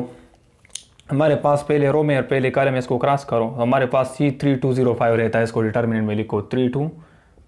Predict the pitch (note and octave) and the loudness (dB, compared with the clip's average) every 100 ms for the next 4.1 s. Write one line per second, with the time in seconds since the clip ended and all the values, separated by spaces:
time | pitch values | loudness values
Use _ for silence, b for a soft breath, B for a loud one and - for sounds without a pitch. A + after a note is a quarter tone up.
0 | _ - A#2+ G#2+ G#2 G#2+ G#2 G2+ G#2+ - | _ -4 0 0 0 0 0 -2 -6 -16
1 | _ b b b b b b b - C3 | _ b b b b b b b -4 -2
2 | D#3 E3 D#3 D3+ C#3 E3 D#3 E3 E3 D3+ | 0 0 0 0 2 2 0 0 -2 0
3 | D3 C#3+ C3+ A#2+ A#2+ A2+ A2+ A2 C#3 C#3+ | 0 0 0 2 2 2 0 0 0 0
4 | C#3+ | -2